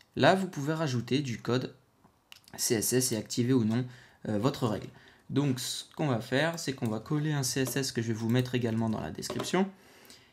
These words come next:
Euh, donc, le module est,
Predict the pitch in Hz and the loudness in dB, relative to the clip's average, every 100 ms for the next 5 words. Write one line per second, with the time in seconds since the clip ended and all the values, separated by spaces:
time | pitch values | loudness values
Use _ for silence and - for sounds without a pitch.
0 | _ _ _ - 117 110 110 107 110 107 | _ _ _ -2 2 4 4 4 2 2
1 | 107 110 110 107 113 110 131 135 135 135 | 0 0 -2 -2 0 -2 4 6 6 4
2 | 135 139 135 147 143 113 | 2 0 -2 -2 0 -2